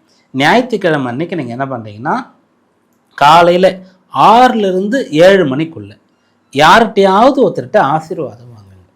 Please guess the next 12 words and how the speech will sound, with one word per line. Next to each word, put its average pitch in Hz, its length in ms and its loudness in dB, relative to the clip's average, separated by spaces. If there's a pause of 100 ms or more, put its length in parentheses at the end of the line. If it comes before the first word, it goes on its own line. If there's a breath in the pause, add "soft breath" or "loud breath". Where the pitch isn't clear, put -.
(720)
யாராவது 202 400 2
ஒருத்தரை 151 180 -2
பார்த்து 165 320 0
விழுந்து 147 320 -4
கும்பிடுங்க. 120 340 -10
அப்பா 107 300 -2
அம்மாவா, 113 500 -4
பாட்டி 135 400 -2
தாத்தாவா, 104 460 -10
அல்லது 120 380 -4
பெரியப்பா 113 580 -6
மாமா, 113 440 -8